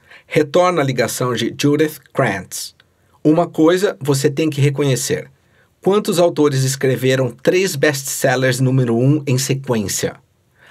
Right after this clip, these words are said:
Além disso, ela é uma mulher muito bacana. A Trump Tower é o cenário de seu mais recente romance,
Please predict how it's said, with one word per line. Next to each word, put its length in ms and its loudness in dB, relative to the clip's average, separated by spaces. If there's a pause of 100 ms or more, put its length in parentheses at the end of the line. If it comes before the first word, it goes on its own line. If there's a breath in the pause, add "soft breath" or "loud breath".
Além 260 0
disso, 400 0 (180 loud breath)
ela 240 -2
é 40 0
uma 120 -2
mulher 380 0
muito 480 0
bacana. 560 -4 (380 soft breath)
A 100 -4
Trump 320 -2
Tower 420 -2 (200 loud breath)
é 80 0
o 60 2
cenário 560 -2
de 80 -6
seu 220 -2
mais 340 -2
recente 460 -2
romance, 640 -2